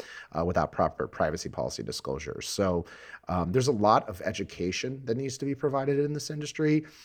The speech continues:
and that is certainly something we are focused on. Um, and we try not to be,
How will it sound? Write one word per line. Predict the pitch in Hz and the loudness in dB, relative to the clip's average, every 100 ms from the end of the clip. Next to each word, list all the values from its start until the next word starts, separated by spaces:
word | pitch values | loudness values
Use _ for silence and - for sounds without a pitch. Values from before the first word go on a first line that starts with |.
| - | -16
and | - 110 | -6 0
that | 123 120 | 2 4
is | 113 | 2
certainly | - 113 107 98 95 90 | 0 4 4 4 0 -2
something | - 101 87 87 87 | 0 -2 -2 -4 -2
we | 98 98 | 0 0
are | 92 85 | 0 -2
focused | 87 - 95 147 147 | -2 0 0 0 -2
on. | 165 170 170 - - | 0 0 0 -4 -4
Um, | - 85 - 80 85 - - - | -2 0 -2 -6 -12 -20 -20 -6
and | 127 | 2
we | 127 | 2
try | 123 175 175 | 6 6 6
not | 143 139 | 6 2
to | 123 | 0
be, | 101 107 101 | -2 -2 -2